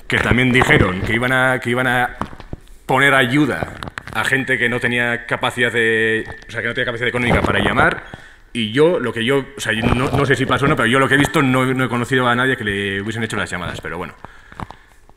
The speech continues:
Luego más adelante, o sea, luego eso, cortaron el, las visitas y todo, estuvimos varias, un par de semanas o tres sin tener ningún contacto con la familia más allá del teléfono,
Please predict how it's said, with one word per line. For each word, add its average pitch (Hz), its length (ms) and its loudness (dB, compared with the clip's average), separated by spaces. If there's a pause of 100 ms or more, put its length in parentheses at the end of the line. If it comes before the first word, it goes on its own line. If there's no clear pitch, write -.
(140)
Luego 135 240 0
más 147 180 2
adelante, 139 460 2
o 92 40 -2
sea, 110 120 0
luego 127 180 0
eso, 113 100 -2
cortaron 131 300 0
el, 127 880 0
las 127 140 0
visitas 123 260 0
y 156 80 2
todo, 160 160 2
estuvimos 123 420 -2
varias, 120 680 -2
un 117 120 -10
par 120 140 -2
de 120 60 -2
semanas 123 240 -4
o 120 80 0
tres 120 180 0
sin 104 240 -6
tener 113 220 -2
ningún 123 180 -6
contacto 123 340 -4
con 120 120 0
la 110 60 -2
familia 113 280 0
más 107 160 -6
allá 113 120 0
del 113 100 -2
teléfono, 156 520 0